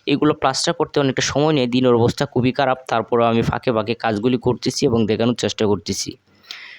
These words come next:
যদি আমার কাজগুলি ভালো লেগে থাকে, যদি কাজের কোয়ালিটি আপনাদের কাছে ভালো লেগে থাকে, অবশ্যই চ্যানেলটিকে সাবস্ক্রাইব করে রাখতে পারেন আমার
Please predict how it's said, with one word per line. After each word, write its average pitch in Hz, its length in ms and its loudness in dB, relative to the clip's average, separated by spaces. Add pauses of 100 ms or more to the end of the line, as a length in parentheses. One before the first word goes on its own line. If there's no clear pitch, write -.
(160)
যদি 135 200 0
আমার 147 200 2
কাজগুলি 139 380 0
ভালো 117 220 2
লেগে 143 200 0
থাকে, - 280 -4 (960)
যদি 113 200 0
কাজের 110 400 0
কোয়ালিটি 113 440 0
আপনাদের 113 320 -2
কাছে - 220 -4
ভালো 104 220 0
লেগে 113 200 0
থাকে, 123 220 -4
অবশ্যই 120 320 0
চ্যানেলটিকে 110 500 -2
সাবস্ক্রাইব 107 480 -4
করে 113 180 0
রাখতে 110 260 -4
পারেন 127 240 0
আমার 110 260 0